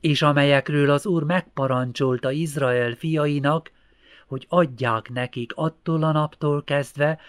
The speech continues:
amelyen fölkente őket, örök szertartással nemzedékeikben. Ez az egészen elégő áldozat, és a lisztláng áldozat, és a bűnért,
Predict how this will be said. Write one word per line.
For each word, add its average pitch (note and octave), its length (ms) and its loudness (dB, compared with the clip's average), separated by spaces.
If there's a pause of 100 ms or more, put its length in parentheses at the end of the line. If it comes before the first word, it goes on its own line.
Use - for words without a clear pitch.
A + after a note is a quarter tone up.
(180)
amelyen B2+ 440 0
fölkente D3 760 0
őket, C#3 640 -2 (460)
örök F3+ 360 4
szertartással D3 1200 0
nemzedékeikben. A2+ 1600 -6 (2500)
Ez F3 320 -2
az B2+ 200 0
egészen B2+ 680 -2
elégő D3 640 0
áldozat, C3+ 800 0
és B2+ 240 -6
a G#2+ 60 -4
lisztláng C3 680 -4
áldozat, C3 760 -2 (440)
és D3 240 -2
a C3+ 100 4
bűnért, D#3+ 800 2